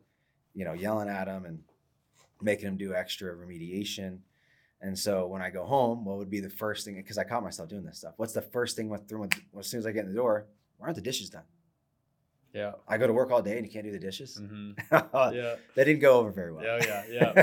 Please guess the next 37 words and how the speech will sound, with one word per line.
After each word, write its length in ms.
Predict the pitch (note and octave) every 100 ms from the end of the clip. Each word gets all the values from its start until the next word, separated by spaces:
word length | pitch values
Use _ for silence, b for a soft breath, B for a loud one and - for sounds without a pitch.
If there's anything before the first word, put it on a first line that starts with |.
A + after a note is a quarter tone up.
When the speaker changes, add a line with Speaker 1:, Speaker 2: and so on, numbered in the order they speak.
| -
Speaker 2:
yeah. 140 | G3 -
Speaker 1:
<laughs> 60 | - B B B B _
So 680 | - - E3+ C#3+ C#3 F#3 -
I 160 | A#2+ B2+
got 240 | B2 A#2+
counsel, 640 | - A#2+ G#2+ G2+ - A2 D3+
like 200 | G2+ F#2+
any 160 | G2+ G2
smart 400 | - G2 F#2 -
man 240 | F2+ F2+
would 100 | E2+
do, 300 | F2 G2 A#2
is 240 | F#2 -
find 340 | - F#2+ F2+ F#2
counsel 540 | - A2+ B2+ B2+ G2+
from 240 | - G#2 F#2+
somebody 420 | - A2 G2+ G2+
who 80 | G2+
has 160 | F#2+
a 40 | G2
good 160 | G#2+
marriage, 580 | G#2 E2+ F2 A#2 - -
Speaker 2:
Mm-hmm. 400 | G#2 G#2 G#2 G#2 A2 -
Speaker 1:
not 320 | G#2 A#2+ -
somebody 460 | A2 F#2+ F#2 F2+
who's 180 | F2 F2
just 220 | F#2 F2+
another 240 | F2+ F2 E2
team 260 | F#2+ G#2+
guy, 280 | F2 D#2+ G#2 - -
another 240 | G#2 G#2
Speaker 2:
Mm-hmm. 80 | G#2
Speaker 1:
Navy 160 | G#2 G#2+
seal, 360 | - F2 F2+ _ -
because, 440 | E2+ E2+ E2 - _ _ _ _ _ -
you 100 | F2
know 200 | D#2+